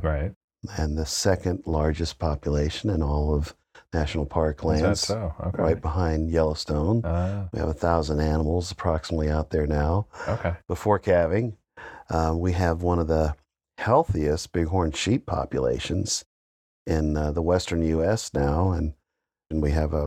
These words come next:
Speaker 2: a project going on now, you know, looking at, uh, disease surveillance and survival of, you know, young lambs, and, uh, we're gonna follow that up. So we've got a lot of good, uh,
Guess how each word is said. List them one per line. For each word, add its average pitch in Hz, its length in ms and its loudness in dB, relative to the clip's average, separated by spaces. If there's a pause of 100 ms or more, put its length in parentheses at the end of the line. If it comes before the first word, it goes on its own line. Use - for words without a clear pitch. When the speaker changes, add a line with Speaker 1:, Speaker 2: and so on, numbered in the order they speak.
Speaker 2:
a 65 100 -4
project 82 500 0
going 71 300 0
on 76 220 0
now, 80 300 0
you 78 140 -2
know, 76 140 -2
looking 78 380 0
at, 73 160 2 (580)
uh, 69 300 0
disease 78 580 0
surveillance 78 760 0
and 73 220 0 (420)
survival 76 760 2
of, 80 240 -4 (340)
you 85 140 0
know, 73 80 0
young 76 320 2
lambs, 76 640 0
and, 73 460 0
uh, 71 180 0 (480)
we're 82 80 2
gonna 78 80 2
follow 78 380 0
that 76 240 2
up. 69 280 -2
So 76 300 2 (480)
we've 110 140 -2
got 117 160 6
a 92 40 2
lot 95 460 6
of 92 160 0
good, 92 480 0
uh, 85 300 4